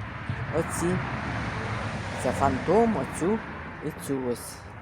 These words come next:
І це ж Little Lime, чи як це, ну, хай хто підскаже, хто більше знає це з-, над ними. Я не знаю, ну, я знаю, що назва була така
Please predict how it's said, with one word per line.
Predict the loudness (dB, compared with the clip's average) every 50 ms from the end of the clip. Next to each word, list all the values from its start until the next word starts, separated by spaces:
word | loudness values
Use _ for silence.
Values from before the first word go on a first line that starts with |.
| -10 -8
І | -8 -8 -8 -6
це | -6 -6
ж | -6 -6 -8 -8
Little | -6 -6 -8 -8 -6 -6 -4 0
Lime, | 4 4 4 4 2 -2 -6 -8
чи | -10 -10 -6 -4
як | -4 -4 -4 -6
це, | -8 -8 -8 -8 -8
ну, | -10 -12 -12 -12 -6
хай | -4 -4 -4 -6 -8
хто | -10 -10
підскаже, | -10 -10 -14 -14 -8 2 6 6 6 6 4 -4 -6 -8 -12 -12 -12 -12 -12 -12 -10 -10 -8
хто | -4 -4 -4 -4 -4 -8 -10 -10 -10 -10 -10 -10 -10 -8 -4 -2
більше | -2 -2 -2 -4 -4 -4 -4 -4 -6 -8 -8 -8 -4 0
знає | 2 4 4 4 4 0 -2 -4 -6 -6
це | -6
з-, | -4 -4 -4 -4 -4 -2 -2
над | -2 -2 -2 -2 -4 -4
ними. | -2 -2 0 0 0 -2 0 0
Я | 0 0 0 -2 -8 -10 -10 -10 -8 -6
не | -6
знаю, | 0 4 6 6 6 6
ну, | 4 0 -2 -2 -4 -4 -4 2
я | 4 4 4
знаю, | 6 4 4 4 4
що | 0 0 2
назва | 4 4 4 4 4 0 0
була | 2 0 -2 0 -2 -2
така | -4 -6 -10 -8 -8 -8 -8